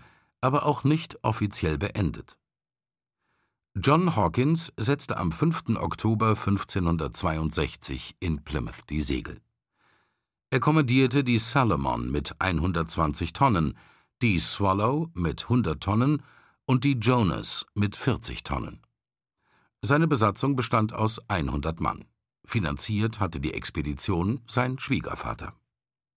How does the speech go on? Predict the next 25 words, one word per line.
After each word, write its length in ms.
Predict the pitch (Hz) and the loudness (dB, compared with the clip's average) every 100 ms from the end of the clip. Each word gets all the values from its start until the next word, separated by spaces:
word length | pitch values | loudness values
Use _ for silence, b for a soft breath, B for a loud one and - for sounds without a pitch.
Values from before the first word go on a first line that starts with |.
| _ _ _ _ _ _ _ _ _ | _ _ _ _ _ _ _ _ _
Nach 180 | 123 147 | 2 2
einem 300 | 147 160 143 | 4 4 4
Zwischenstopp 560 | - 175 156 117 127 - | 0 0 0 0 -2 -2
auf 140 | 85 | -4
den 140 | 92 | -4
Kanaren 680 | 80 85 85 82 80 113 131 | -2 2 4 2 2 0 -2
erreichte 560 | - 107 98 123 120 - | -2 -2 0 -2 -4 -4
er 100 | 82 | -4
schließlich 560 | - 101 92 104 101 | -2 -2 -2 0 -2
die 140 | - - | -2 -4
Insel 400 | 95 87 85 80 | -2 0 0 -2
Hispaniola 880 | 82 - - 107 113 85 55 53 55 | -2 -6 -2 0 0 0 -2 -4 -6
in 160 | - 65 | -8 -6
der 140 | 64 | -6
Karibik. 640 | - 87 69 - - - _ _ _ _ _ _ _ | -4 -4 -4 -6 -10 -12 _ _ _ _ _ _ _
Dort 380 | - 131 156 - | 2 2 0 -6
trieb 280 | - 101 82 | -2 -2 0
er 80 | 73 | -2
nach 160 | 67 | -2
anfänglichen 680 | - 90 82 82 73 71 - | -2 -2 0 0 0 -2 -4
Schwierigkeiten 1000 | - 101 92 82 80 85 78 - 92 82 | -6 -2 0 -2 0 0 0 0 -2 2
Handel 320 | 131 85 82 | 2 4 4
mit 180 | 82 69 | 2 0
den 100 | 69 | -4
Spaniern, 640 | - 87 82 87 78 67 | 0 0 2 2 2 0